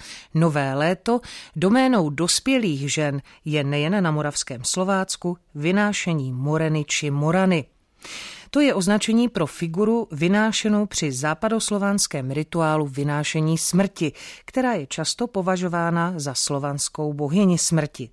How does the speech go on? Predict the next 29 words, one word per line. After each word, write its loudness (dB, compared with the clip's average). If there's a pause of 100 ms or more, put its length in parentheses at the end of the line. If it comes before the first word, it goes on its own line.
tedy -6
ona 0
Morana. 2 (640)
Její 4
jméno 2
souvisí -2
s -4
praslovanskými 0
výrazy -4
mrěti 0
a -6
mor, 2 (320)
které 0
odkazují -2
na 2
smrt 0 (140)
a 2
má 2
mnoho 2
variant, 0 (360)
jako -2
Morjana, 2
Mořena, 2
Marzana 0
a -4
další. -2 (880)
Zmiňují 6
ji 4
například 0